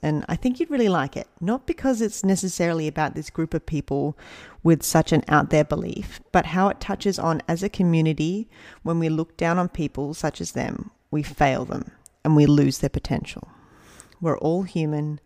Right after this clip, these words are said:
We are all navigating this world in this context together for the first time. Thank you for these wonderful episodes. I'm really loving them all. Um, keep up the great work.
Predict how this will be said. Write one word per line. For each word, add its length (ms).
We 120
are 100
all 200
navigating 800
this 280
world 440
in 180
this 180
context 720
together 560
for 120
the 120
first 340
time. 300
Thank 220
you 280
for 460
these 260
wonderful 420
episodes. 680
I'm 280
really 280
loving 300
them 100
all. 300
Um, 480
keep 200
up 140
the 80
great 180
work. 300